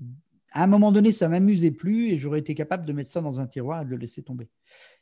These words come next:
Et, euh, et ça, c'est vraiment le côté que j'admire chez les sportifs. C'est, on sent que même quand c'est dur, euh, je pense en particulier, par exemple, aux gens qui font du cyclisme, euh,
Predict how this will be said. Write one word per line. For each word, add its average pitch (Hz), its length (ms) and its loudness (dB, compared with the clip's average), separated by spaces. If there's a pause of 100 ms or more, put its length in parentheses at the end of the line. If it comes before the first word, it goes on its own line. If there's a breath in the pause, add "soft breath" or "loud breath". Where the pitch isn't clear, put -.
(120)
Et, 160 300 0
euh, 143 260 -2
et 139 120 -4
ça, 247 160 0
c'est - 160 -2
vraiment 196 220 4
le 220 80 2
côté 208 380 -2
que 175 60 -4
j'admire 175 580 2
chez 180 180 -8
les 165 120 -4
sportifs. - 640 -12 (380 soft breath)
C'est, 185 160 2
on 185 140 4
sent 233 340 0
que 202 100 0
même 196 720 4
quand 202 200 0
c'est 185 180 -2
dur, 190 340 -2 (160)
euh, 143 220 -4
je 127 120 -8
pense 160 200 -2
en 151 80 -2
particulier, 151 480 -2
par 151 160 -2
exemple, 147 240 -4
aux 131 60 -2
gens 147 160 -2
qui - 80 -20
font 143 100 -6
du 135 100 -4
cyclisme, 151 640 -8 (640 soft breath)
euh, 147 840 -2